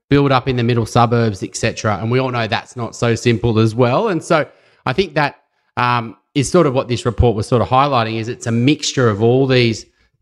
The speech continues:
different, um, ideas, and putting them together will, will hopefully get us further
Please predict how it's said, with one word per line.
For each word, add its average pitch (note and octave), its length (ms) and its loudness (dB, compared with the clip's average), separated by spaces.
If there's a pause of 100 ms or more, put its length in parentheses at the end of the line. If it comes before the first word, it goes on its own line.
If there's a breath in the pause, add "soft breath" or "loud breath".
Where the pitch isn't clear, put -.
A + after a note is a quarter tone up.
different, B2 500 -2
um, G#2 340 -8
ideas, A#2+ 840 -2
and A#2+ 140 -6
putting D3 240 0
them A#2+ 100 -6
together B2 480 -4
will, A#2 340 -6 (260)
will A#2+ 100 0
hopefully B2+ 420 -2
get A#2 180 0
us A#2 160 -2
further A#2 440 4